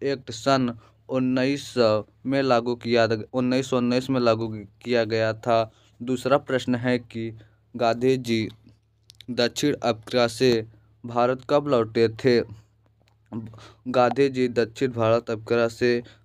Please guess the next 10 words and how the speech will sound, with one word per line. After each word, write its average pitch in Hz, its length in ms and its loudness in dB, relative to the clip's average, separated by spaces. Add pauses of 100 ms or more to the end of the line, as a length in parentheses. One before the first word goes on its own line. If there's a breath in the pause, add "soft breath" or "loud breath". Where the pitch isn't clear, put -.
(100)
भारत 117 300 0 (120)
कब 139 160 2
लौटे 113 380 2
थे? 113 260 0 (1160)
गांधी 123 420 0
जी 120 220 -2
सन 143 440 2
उन्नीस 127 480 2
सौ 123 120 4
पन्द्रह 123 560 2